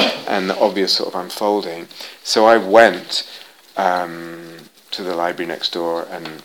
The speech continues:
rummaged through books and tried to apply myself to the practices they were taught, but I,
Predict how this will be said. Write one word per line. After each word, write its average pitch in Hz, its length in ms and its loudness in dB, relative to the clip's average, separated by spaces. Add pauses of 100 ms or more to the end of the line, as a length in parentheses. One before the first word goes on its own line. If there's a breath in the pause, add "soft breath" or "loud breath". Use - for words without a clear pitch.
rummaged 90 360 -6
through 85 140 -4
books 82 340 -4
and 82 80 -10
tried 90 280 -2
to - 60 -4
apply 92 300 -2
myself 85 480 -2
to - 120 -6
the 80 80 -16
practices - 460 -6
they 85 120 -6
were 82 100 -8
taught, 92 420 -2
but 92 260 -2 (600 loud breath)
I, 95 600 2